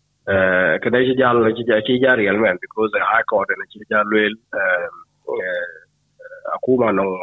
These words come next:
nong, nong real, the visa to tem ko, na chi, na chi, na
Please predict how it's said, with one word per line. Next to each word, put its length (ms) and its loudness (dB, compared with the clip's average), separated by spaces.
nong, 160 -4
nong 180 -6
real, 260 -2
the 140 -4
visa 220 0
to 180 -8
tem 200 0
ko, 300 0
na 200 2
chi, 160 -8
na 200 2
chi, 560 0
na 140 2